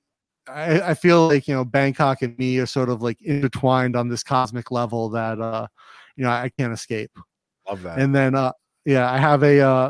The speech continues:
Speaker 1: obviously Dapper Villains, the brand. We have dapper villains dot com, but we also have a podcast where,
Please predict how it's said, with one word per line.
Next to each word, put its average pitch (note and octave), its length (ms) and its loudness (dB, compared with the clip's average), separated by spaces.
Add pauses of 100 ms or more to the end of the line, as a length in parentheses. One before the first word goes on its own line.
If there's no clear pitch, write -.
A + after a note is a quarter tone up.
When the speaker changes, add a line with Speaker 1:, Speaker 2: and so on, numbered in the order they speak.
(160)
Speaker 1:
obviously D3 320 0
Dapper C#3 340 0
Villains, C3+ 460 -4
the B2+ 80 -10
brand. C3+ 500 -6
We C3 120 -4
have B2 100 -6
dapper B2+ 220 -4
villains B2+ 300 -6
dot A#2+ 180 -4
com, C#3 240 -2
but C3 80 -6
we C3+ 100 -4
also C#3 220 0
have B2+ 80 -2
a B2 60 -4
podcast B2+ 760 -4
where, A#2+ 340 -6